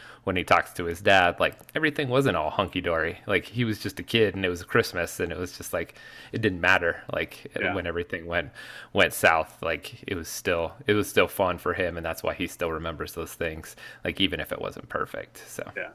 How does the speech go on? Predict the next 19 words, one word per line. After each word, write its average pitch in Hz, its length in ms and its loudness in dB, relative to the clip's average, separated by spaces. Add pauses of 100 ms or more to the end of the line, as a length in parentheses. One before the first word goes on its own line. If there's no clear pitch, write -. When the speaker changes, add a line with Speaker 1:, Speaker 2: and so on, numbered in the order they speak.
(260)
Speaker 2:
It 120 160 -2
does 143 160 6
give 120 140 4
you 113 60 6
that 104 140 6
great 104 240 4
glimpse 101 260 -2
into 95 140 -2
his, 95 180 -2
like, 90 160 -4
sentimental 92 560 -2
side, 90 380 -6
that, 98 220 -10
like, 101 200 0
this 117 120 4
Speaker 1:
Mm-hmm. 147 80 -2
Speaker 2:
is 127 80 0
what's 117 180 4
driving 92 720 2